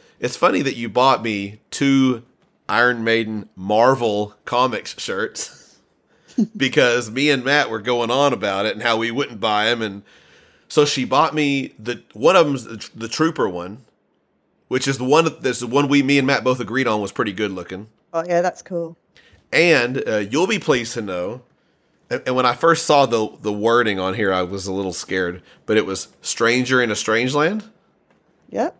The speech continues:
Speaker 1: And, but, and I was like, "Oh, this is gonna be the Clint Eastwood looking Eddie, right?" But it's not.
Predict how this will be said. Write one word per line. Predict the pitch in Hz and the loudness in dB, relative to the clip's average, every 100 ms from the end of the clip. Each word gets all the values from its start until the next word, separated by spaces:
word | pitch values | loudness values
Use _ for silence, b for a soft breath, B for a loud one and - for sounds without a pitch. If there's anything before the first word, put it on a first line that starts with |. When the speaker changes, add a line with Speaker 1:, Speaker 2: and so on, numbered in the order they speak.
| _ | _
Speaker 1:
And, | - 110 110 110 110 - | -4 0 0 0 -4 -4
but, | 131 123 | -2 0
and | 123 127 | 2 4
I | 143 | 4
was | 127 | 2
like, | 123 | 2
"Oh, | 147 156 | 4 4
this | 139 | 2
is | 147 | 2
gonna | 143 | 2
be | 127 | 0
the | 113 | -2
Clint | - 135 | 0 0
Eastwood | 127 175 107 92 | 0 -4 -6 -8
looking | 95 92 95 90 92 | -8 -8 -10 -12 -8
Eddie, | 107 95 87 98 | -4 -4 -6 -8
right?" | 95 127 151 - _ _ _ | -4 -2 -2 -8 _ _ _
But | 123 | 0
it's | 117 117 | 0 0
not. | 143 101 78 | 0 0 -2